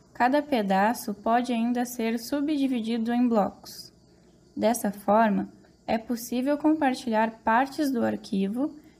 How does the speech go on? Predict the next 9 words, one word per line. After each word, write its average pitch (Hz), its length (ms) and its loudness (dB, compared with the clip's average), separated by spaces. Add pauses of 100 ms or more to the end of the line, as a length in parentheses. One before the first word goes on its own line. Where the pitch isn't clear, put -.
mesmo 269 440 2
que 320 100 -2
ele 302 140 2
não 285 240 4
esteja 262 520 -2
completamente 254 840 0
baixado. 226 680 0 (880)
O 220 80 -6
computador 220 840 2